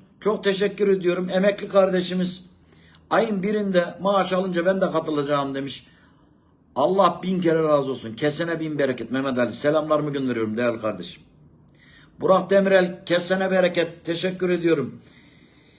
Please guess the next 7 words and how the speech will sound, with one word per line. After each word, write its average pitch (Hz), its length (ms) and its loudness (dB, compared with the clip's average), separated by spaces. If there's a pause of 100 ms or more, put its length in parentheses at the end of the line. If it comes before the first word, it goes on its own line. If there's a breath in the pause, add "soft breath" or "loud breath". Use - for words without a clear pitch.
(720 soft breath)
Değerli 185 640 4
komutanım, 180 760 -2 (100)
değerli 175 480 2
başçavuşum 175 680 -2
Yılmaz 175 420 -2
Demir 180 200 -2
Özçelik, 175 560 -4